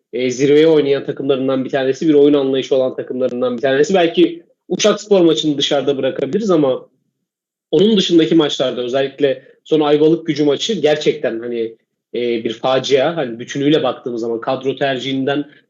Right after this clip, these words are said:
elde edilen sonuca kadar hani eksikliklere, hocanın bakış açısı, o eksiklikleri onarma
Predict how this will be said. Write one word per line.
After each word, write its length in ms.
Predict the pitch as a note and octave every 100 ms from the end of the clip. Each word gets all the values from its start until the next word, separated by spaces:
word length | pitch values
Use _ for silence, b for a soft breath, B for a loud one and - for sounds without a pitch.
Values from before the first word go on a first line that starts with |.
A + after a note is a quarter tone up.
| _
elde 320 | C#3+ C3+ C#3
edilen 280 | C3 C3+ C#3
sonuca 520 | - C#3+ C#3 C3 D3
kadar 440 | D3+ C#3 C#3 - _ _
hani 120 | B2
eksikliklere, 920 | C#3 C#3+ - D#3 - D3+ D#3+ D3 D#3+ D#3+
hocanın 500 | D3 D3+ D3+ D3+ C#3+
bakış 240 | C#3 -
açısı, 320 | C#3+ - D#3+
o 40 | C#3
eksiklikleri 600 | B2 - - _ D3 D3
onarma 640 | C#3+ C#3+ C#3+ D#3 D#3+ -